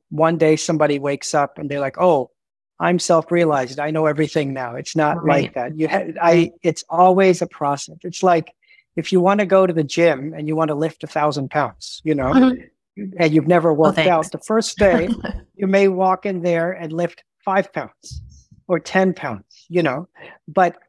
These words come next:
Speaker 1: if you continue the process with humility, you just continue on the process as well as you can, or whatever path you're following as well as you can, the results will eventually come. You'll start to see them.
Speaker 2: Yeah. How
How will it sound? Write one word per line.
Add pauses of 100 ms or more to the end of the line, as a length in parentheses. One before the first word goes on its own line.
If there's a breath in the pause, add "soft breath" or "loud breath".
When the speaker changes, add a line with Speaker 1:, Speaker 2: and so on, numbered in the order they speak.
Speaker 1:
if
you
continue
the
process
with (280)
humility,
you
just
continue
on
the
process
as
well
as
you
can,
or
whatever
path (100)
you're
following
as
well
as
you
can, (440 loud breath)
the
results
will
eventually
come. (140)
You'll
start
to
see
them. (500)
Speaker 2:
Yeah. (1000 loud breath)
How